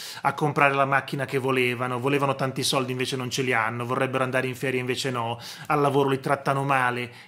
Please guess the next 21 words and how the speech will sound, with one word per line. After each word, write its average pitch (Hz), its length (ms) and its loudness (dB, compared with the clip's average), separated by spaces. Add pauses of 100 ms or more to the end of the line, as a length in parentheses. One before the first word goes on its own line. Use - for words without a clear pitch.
e 214 160 2
si - 240 2
sfogano 160 800 2
poi 131 480 -2 (440)
sui - 600 0
social, 143 840 2
unendosi 180 640 4
in 160 120 2
questi 214 360 0
gruppi 233 460 0
dove 208 400 0 (240)
dicono 202 480 4
no 254 200 6
a 240 100 6
tutto 202 800 2 (320)
e, 214 380 4
eh, 151 680 -10 (200)
potrebbero 254 500 4
poi 208 240 4
anche 208 300 4
unirsi 196 920 4